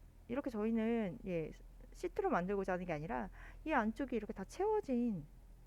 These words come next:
솔리드로 만들고자 하는 거예요. 예, 이러실 때는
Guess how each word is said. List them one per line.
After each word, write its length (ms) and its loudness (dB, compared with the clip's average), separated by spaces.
솔리드로 420 6
만들고자 460 2
하는 180 2
거예요. 540 0
예, 60 -8
이러실 360 -4
때는 460 0